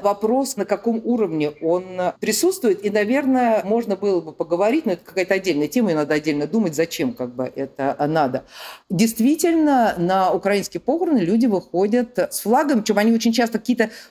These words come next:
потертые, на них написаны какие-то автографы, да, то есть с четырнадцатого года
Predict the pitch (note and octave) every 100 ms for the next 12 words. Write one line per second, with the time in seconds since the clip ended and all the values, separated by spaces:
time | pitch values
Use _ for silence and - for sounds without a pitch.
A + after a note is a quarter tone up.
0 | _ A3+ C#4+ - A#3+ B3 B3 A3+ G#3+ F#3+
1 | F3+ - - G3 A3 B3+ B3+ A#3 B3+ A#3+
2 | B3 A#3 A3 A3+ A3+ B3 B3 B3+ B3 -
3 | A#3+ A#3+ G#3+ G3+ F#3+ G3 F3 C#4+ - C4+
4 | A3+ - A#3+ F4 C#4+ - - A#3+ A#3+ F#4+
5 | G#4+ A#3+ F3